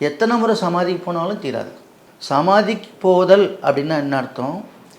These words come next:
ஒப்படைத்தல்னு பேரு. ஒப்படைச்சிட்ட பிறகு மறு வேலை இருக்கா? இல்லை. அடுத்தது காணிக்கை. காணிக்கை எவ்வளவு முக்கியம் என்பது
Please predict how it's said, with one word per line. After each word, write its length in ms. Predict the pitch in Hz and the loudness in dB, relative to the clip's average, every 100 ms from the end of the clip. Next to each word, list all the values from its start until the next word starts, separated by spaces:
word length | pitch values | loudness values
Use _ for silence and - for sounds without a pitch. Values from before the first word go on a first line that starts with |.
| - - | -20 -6
ஒப்படைத்தல்னு 800 | 143 151 - 208 196 - 147 147 185 | -2 0 6 6 6 4 0 0 -2
பேரு. 260 | 135 107 - - 156 | -4 -6 -14 -4 -4
ஒப்படைச்சிட்ட 500 | 160 214 214 185 202 | 0 0 0 0 0
பிறகு 240 | 185 196 196 | 2 2 2
மறு 240 | 165 180 | 2 4
வேலை 220 | 190 196 190 | 6 6 4
இருக்கா? 300 | 170 175 175 190 185 - - - - 110 | 0 -2 0 0 -6 -12 -20 -18 -10 -10
இல்லை. 380 | 107 107 113 123 - - - - | -8 -8 -6 -8 -10 -20 -18 -6
அடுத்தது 440 | 151 151 - 120 - - | -4 -4 -8 -8 -8 -2
காணிக்கை. 500 | 123 143 135 - 110 - - - | 0 0 -4 -10 -18 -18 -20 -8
காணிக்கை 500 | - 147 180 175 180 143 | -2 0 0 -4 -2 -2
எவ்வளவு 420 | 131 160 180 180 | 0 0 2 0
முக்கியம் 540 | 151 - - 151 147 147 | -4 -8 -6 -4 -4 -4
என்பது 340 | 143 135 165 | -4 -4 -2